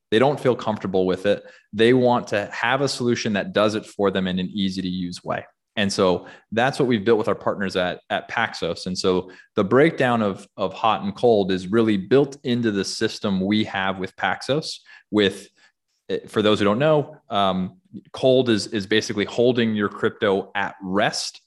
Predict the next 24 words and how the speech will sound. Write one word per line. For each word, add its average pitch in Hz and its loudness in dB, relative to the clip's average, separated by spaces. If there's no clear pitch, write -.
in 101 0
an 92 -2
offline 95 -2
wallet, 117 0
which - -6
just 101 -4
makes 98 -2
it, 92 -2
uh, 90 0
much 104 -2
s-, - -14
uh, 98 -2
makes 104 -2
it - -6
sa-, - -2
relatively 113 2
safer. 135 -6
Where 107 4
a 104 2
warm 135 4
or 107 4
a 95 6
hot - -2
wallet 107 0